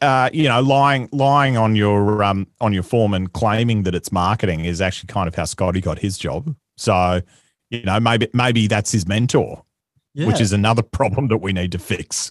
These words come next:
Speaker 1: <laughs>
Speaker 2: Yeah, that would definitely not be a great place for source your, uh, inspiration or mentorship.
Speaker 1: Yeah, no, uh, to-, totally agree. Totally agree.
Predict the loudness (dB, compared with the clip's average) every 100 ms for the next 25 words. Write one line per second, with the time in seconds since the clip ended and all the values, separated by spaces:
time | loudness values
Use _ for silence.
0 | -14 -10 -6 -4 -4 -2 -4 -8 -12 -2
1 | 2 2 2 -2 -2 -4 -2 -2 -4 -6
2 | -6 -6 -8 -6 -6 -6 -6 -4 -4 -4
3 | -6 -4 -4 -6 -6 -6 -4 -4 -4 -4
4 | -6 -6 -6 -6 -4 -4 -6 -12 -12 -14
5 | -14 -14 -4 0 2 2 2 0 -2 -4
6 | -4 -4 -4 -4 -8 -12 -6 -2 -2 -2
7 | -2 -2 -4 -4 -2 0 -2 -4 -2 -2
8 | -2 -6 _ -4 -4 -2 -2 -4